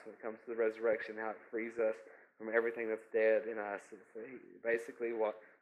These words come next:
Watchman Nee and what Paul is saying here in Ephesians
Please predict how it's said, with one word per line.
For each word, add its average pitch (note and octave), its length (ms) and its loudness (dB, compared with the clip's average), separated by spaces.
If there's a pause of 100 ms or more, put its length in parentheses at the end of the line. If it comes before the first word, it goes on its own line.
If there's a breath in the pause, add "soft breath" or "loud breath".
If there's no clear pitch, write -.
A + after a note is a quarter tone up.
Watchman A2 400 -2
Nee A2 240 0
and G#2 120 -4
what G#2 200 -4
Paul A#2 460 6
is A2 160 -4
saying A2 380 -8
here A2+ 100 -4
in G#2+ 80 -8
Ephesians A2 460 -6